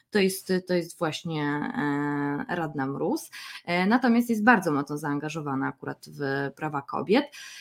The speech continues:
I właśnie tego dwudziestego piątego listopada złożyła,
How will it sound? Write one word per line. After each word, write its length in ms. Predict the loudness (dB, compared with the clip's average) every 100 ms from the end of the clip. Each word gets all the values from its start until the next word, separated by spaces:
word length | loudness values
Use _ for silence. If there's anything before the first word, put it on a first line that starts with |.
| -20 _ 6
I 460 | 8 8 6 4 -2
właśnie 600 | 0 8 8 8 4 -2
tego 200 | 0 -2
dwudziestego 500 | 0 0 2 4 4
piątego 360 | 4 2 4 4
listopada 760 | 2 -2 -2 2 4 6 4
złożyła, 800 | 2 2 4 4 4 2 2 -4